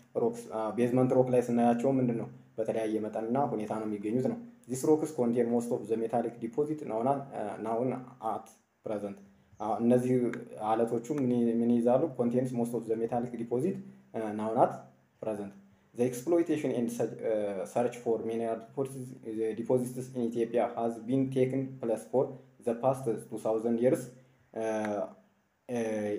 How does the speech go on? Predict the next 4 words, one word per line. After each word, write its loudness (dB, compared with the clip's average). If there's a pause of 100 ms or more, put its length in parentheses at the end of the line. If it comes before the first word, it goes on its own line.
(300)
ago። 0 (320)
አሁን፣ 2 (1040)
አ፣ 0 (160)
የ-፣ 4